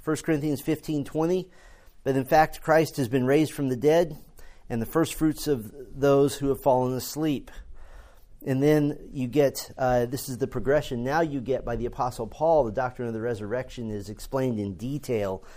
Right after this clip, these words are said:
Uh, First Corinthians fifteen, twelve through fifty-eight is this massive section on resurrection. Uh,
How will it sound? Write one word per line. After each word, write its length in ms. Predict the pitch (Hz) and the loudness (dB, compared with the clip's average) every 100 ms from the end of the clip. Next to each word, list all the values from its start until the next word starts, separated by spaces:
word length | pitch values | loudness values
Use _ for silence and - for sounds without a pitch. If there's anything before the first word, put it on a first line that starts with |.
| - - - - - | -16 -16 -18 -20 -8
Uh, 180 | 117 104 | -4 0
First 260 | - 147 | 2 2
Corinthians 560 | - 151 127 135 120 - | 4 2 4 2 0 -4
fifteen, 600 | - 156 - 165 156 135 | -2 0 0 0 2 2
twelve 340 | - 156 151 | 2 4 4
through 100 | - | 0
fifty-eight 640 | 110 156 143 120 123 147 117 | -2 -2 -2 2 4 4 2
is 160 | 110 | -2
this 260 | 117 104 - - - | -4 -6 -8 -18 -10
massive 880 | 117 117 123 131 156 165 - 113 101 | -4 0 2 4 4 2 0 -6 -6
section 420 | - 139 - 113 | -2 -4 -4 -8
on 160 | 104 107 | -6 -4
resurrection. 680 | 117 101 104 120 - 85 80 - - - | -4 -4 -4 -6 -6 -16 -16 -20 -14 -4
Uh, 300 | 110 98 | 0 0